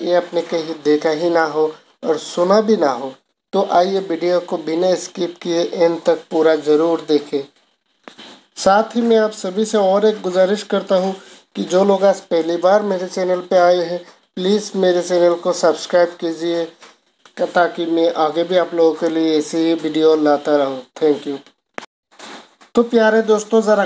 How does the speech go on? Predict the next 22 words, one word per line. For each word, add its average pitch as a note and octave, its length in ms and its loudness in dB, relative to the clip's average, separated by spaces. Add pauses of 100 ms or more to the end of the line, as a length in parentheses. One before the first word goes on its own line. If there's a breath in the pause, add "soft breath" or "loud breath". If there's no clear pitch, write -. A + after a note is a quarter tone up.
गौर D#3+ 320 2
से A#3 200 0
देखिए, F3+ 440 -6 (760)
घर G3 280 -2
में B3 140 4
ही B3+ 120 2 (180)
पड़ा F#3+ 260 4
हुआ, G3 300 -2
फटा G3+ 460 -2
हुआ F#3 340 -2 (360)
एक G3 280 -4
मच्छरदानी F#3 760 0
के A#3+ 240 4
अंदर E3+ 520 0 (460)
कितने B3 420 2
चारे A3 420 2
जो A3 160 0
हैं G#3+ 280 4
बतख G#3+ 360 0
के A3+ 100 0
चूजे F#3 360 -4
का F#3+ 160 -2